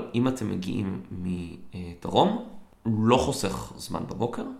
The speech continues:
אה, לאלו שמגיעים מצפון הוא חוסך זמן. אה, כך שזה בעצם בעיקר עניין של,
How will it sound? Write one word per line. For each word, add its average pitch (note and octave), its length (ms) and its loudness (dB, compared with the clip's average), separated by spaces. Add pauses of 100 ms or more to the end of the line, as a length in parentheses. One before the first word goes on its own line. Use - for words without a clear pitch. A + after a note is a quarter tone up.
(520)
אה, F#2 420 2
לאלו A2 300 10
שמגיעים A2 440 4
מצפון G#2+ 440 -2
הוא F#2 100 0
חוסך - 360 -4
זמן. D3+ 280 -2 (720)
אה, G2 360 2 (120)
כך G#2+ 180 -2
שזה D#3 140 -4
בעצם F#3+ 260 0
בעיקר C#3+ 280 4
עניין A#2+ 260 4
של, A#2 320 -2